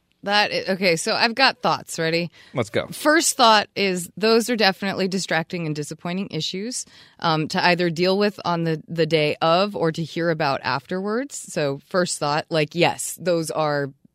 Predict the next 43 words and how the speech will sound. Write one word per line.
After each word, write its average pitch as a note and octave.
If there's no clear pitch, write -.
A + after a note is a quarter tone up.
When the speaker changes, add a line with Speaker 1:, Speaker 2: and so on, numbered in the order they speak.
Speaker 1:
those F#3+
are F#3+
big D#3+
ones. -
Speaker 2:
Agreed. G2
Speaker 1:
Second C#4+
thought, G3+
I A3+
love C4+
that F4
you G4
acknowledge G#3
that F#3+
despite F3+
these A3+
things, A3+
you G#3+
remember F#3+
having E3
a E3
wonderful D#3
wedding. D3+
It A3
is C#4+
so F#3+
important. -
It G#3
is, A3+
like, B3
so, A3
so G3
important F#3
that -
you F3
hold F3+
on C#3+
to F#3+
that A3+
because F3+
of D#3+
thought -
number D3+
three. C3